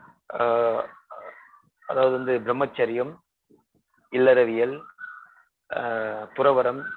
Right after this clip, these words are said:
வானப்பிரஸ்தம், இந்த நான்கு நிலையில வரணும். வந்து வரும் காலத்திலேயே நாம இறைவனை பற்றிய உண்மையை உணர்ந்து, அறியாமையை விளக்கி வர சொல்றாங்க. அதான் சொல்றாங்க.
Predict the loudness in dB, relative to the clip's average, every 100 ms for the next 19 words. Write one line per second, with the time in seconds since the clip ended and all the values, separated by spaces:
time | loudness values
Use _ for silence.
0 | -14 -4 -2 -2 -6 -12 -18 -18 _ _
1 | _ _ -6 -2 2 2 0 -2 -2 0
2 | 0 -2 -6 -14 _ _ _ -6 -6 -6
3 | -4 -4 -4 -2 -2 -2 -2 0 -2 -4
4 | -8 -8 -6 -8 -10 -16 _ _ _ _
5 | -20 _ _ -20 -20 -20 -18 -2 2 2
6 | -2 -8 -8 -10 -16 -20 _ _ _ _
7 | _ _ -4 2 2 2 0 -2 -2 -4
8 | -4 -16 -8 -4 -6 -8 -20 -20 _ _
9 | _ _ _ _ -12 -4 -2 0 0 -2
10 | -6 -8 -6 -6 -8 -18 -20 -14 -10 -10
11 | -2 0 2 2 2 -2 -4 -4 -4 -4
12 | -4 -8 -8 -8 -18 _ _ _ _ _
13 | -20 -14 -12 -10 0 2 2 0 0 0
14 | -2 -4 -8 -6 -6 -6